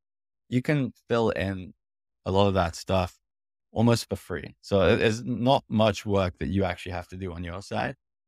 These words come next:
Um, it, it, it's just added to your profile. I-, i-, if you don't wanna display it, y-, you can also take that off as well.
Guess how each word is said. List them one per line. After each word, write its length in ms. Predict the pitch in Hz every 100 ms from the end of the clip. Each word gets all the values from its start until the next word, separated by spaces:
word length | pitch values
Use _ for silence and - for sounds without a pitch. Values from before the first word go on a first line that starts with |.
| _ -
Um, 240 | 92 92 -
it, 140 | 104
it, 140 | 110 -
it's 160 | 110 -
just 180 | 113 -
added 260 | 101 101 -
to 80 |
your 80 | 95
profile. 680 | - 120 113 113 110 107 107 _ _ _ -
I-, 140 | 117
i-, 60 | 135 -
if 100 | 123
you 60 |
don't 140 | 147 147
wanna 140 | 127
display 500 | 110 - 110 107 104
it, 100 | 90
y-, 160 | 110 -
you 100 | 101
can 100 | 110
also 240 | 101 98
take 240 | 87 95 -
that 160 | 87
off 200 | 90 85 -
as 100 | -
well. 260 | - -